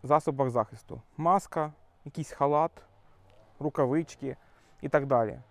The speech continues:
Це обов'язково. Також дивіться, якщо у вас великі ялинки чи там дерева, що ви будете обробляти, ось так, наприклад, то придбайте собі, я називаю її вудка, ось, подовшу. І тоді не потрібно буде брати ніякі драбини,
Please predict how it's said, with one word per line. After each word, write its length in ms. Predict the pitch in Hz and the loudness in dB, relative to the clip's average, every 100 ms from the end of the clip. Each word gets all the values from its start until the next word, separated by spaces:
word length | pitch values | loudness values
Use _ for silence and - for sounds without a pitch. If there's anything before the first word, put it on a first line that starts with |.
| _ | _
Це 120 | - 196 | -2 2
обов'язково. 600 | 175 160 - 127 110 131 - - - - - | 2 0 0 0 0 -4 -20 -20 -20 -20 -4
Також 360 | - 196 196 165 | 2 4 2 -2
дивіться, 400 | 139 160 143 123 | -2 -2 0 -2
якщо 280 | 120 - 180 | -4 0 2
у 20 | |
вас 220 | 165 - | 2 0
великі 360 | 151 160 156 135 | -2 -2 -2 0
ялинки 640 | 135 151 160 - 127 123 | 2 2 -4 -4 -6 -6
чи 100 | - | -12
там 200 | - 131 | -2 0
дерева, 300 | 127 139 156 | 4 4 4
що 140 | 139 135 | 2 0
ви 100 | 135 | 0
будете 340 | 131 127 123 | 0 -2 0
обробляти, 600 | 123 123 120 120 117 123 113 _ - _ - _ | 0 0 4 4 2 -6 -12 _ -20 _ -20 _
ось 160 | 120 | -12
так, 240 | - 120 - | 0 0 0
наприклад, 380 | 117 110 - - - - - - _ | -6 -6 -6 -10 -12 -20 -20 -20 _
то 100 | 160 | -2
придбайте 460 | 170 165 214 185 | 0 2 2 2
собі, 240 | 156 151 143 | -4 -2 2
я 100 | 147 | 2
називаю 420 | 135 139 139 139 | 2 2 2 2
її 140 | 143 | -2
вудка, 440 | 147 208 - 110 110 _ _ _ - | -4 -6 -4 -6 -6 _ _ _ -16
ось, 280 | - 110 - _ _ _ - _ - _ _ _ _ _ - | -10 -10 -10 _ _ _ -20 _ -20 _ _ _ _ _ -6
подовшу. 640 | - 180 160 135 120 - 117 - _ - - _ _ _ _ _ _ _ _ _ _ - | 0 2 4 4 2 -12 -16 -20 _ -20 -20 _ _ _ _ _ _ _ _ _ _ -8
І 40 | |
тоді 200 | 151 165 | -2 0
не 80 | 180 | 0
потрібно 380 | - 160 175 156 | -2 -2 -2 0
буде 260 | 143 143 | -2 -2
брати 280 | 135 143 131 | 4 4 4
ніякі 260 | 131 127 135 | -2 -2 -2
драбини, 640 | 131 139 170 202 147 135 | 0 0 2 0 -2 -6